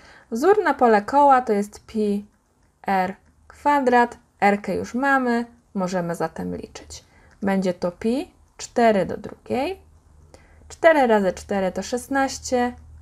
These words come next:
Pi doklejamy i mamy tutaj centymetrów kwadratowych. Pole obszaru pierwszego. To teraz obszar drugi, w którym średnica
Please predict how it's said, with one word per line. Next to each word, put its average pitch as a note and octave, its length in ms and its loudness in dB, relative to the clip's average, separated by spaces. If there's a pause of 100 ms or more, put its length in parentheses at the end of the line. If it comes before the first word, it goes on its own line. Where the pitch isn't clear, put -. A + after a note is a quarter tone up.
(140)
Pi G3+ 360 -2 (160)
doklejamy A#3+ 1040 2 (320)
i C4+ 140 -2
mamy F#3+ 360 2
tutaj F3+ 300 -4
centymetrów F#3 960 -4
kwadratowych. - 840 -6 (420)
Pole C4 440 2 (180)
obszaru E3 600 -6 (100)
pierwszego. - 640 -10 (600)
To D4+ 120 -2
teraz C4 260 4
obszar G#3 320 -2
drugi, F3 400 -2
w A#3 80 -16
którym G3 420 -2
średnica G#3 920 -2